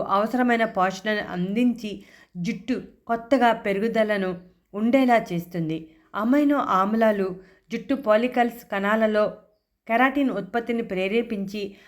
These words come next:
ఆరోగ్యకరమైన జుట్టు పెరుగుదలకు ప్రోత్సహిస్తాయి. కెరాటిన్ సమృద్ధిగా ఉంటే జుట్టు విరిగిపోకుండా ఒత్తుగా పొడవుగా పెరుగుతుంది. అంతేకాకుండా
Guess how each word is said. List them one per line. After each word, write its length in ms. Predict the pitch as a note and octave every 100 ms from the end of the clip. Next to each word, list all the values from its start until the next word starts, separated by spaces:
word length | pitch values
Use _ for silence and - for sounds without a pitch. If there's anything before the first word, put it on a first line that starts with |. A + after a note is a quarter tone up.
| - G3
ఆరోగ్యకరమైన 840 | A#3+ D4+ D#4 C#4 B3+ A3+ A3 G#3+
జుట్టు 280 | F#3+ F#3+ A3
పెరుగుదలకు 640 | - F#3 F3+ G3+ A3+ A3+
ప్రోత్సహిస్తాయి. 920 | G3+ F#3+ F3+ G3 F#3 G3 F#3 F3 E3 E3+ - - _
కెరాటిన్ 480 | B3+ C4+ E4 D#4+ D#4
సమృద్ధిగా 600 | D4+ A3+ A#3+ C4+ B3+ A#3
ఉంటే 300 | A#3 G#3+ G3+ G#3
జుట్టు 300 | F#3 F#3+ B3
విరిగిపోకుండా 880 | G3 F#3+ G#3+ B3+ B3+ G#3+ G3+ G3 F#3+
ఒత్తుగా 440 | F#3+ F3 F3 F#3+ F#3+
పొడవుగా 540 | F#3 E3+ F3+ F#3 F#3 F3
పెరుగుతుంది. 640 | F#3+ F#3 E3+ E3 D#3 D#3+ - - - _ -
అంతేకాకుండా 800 | F#3+ F#3 A3 F#3+ A3 G#3 F#3+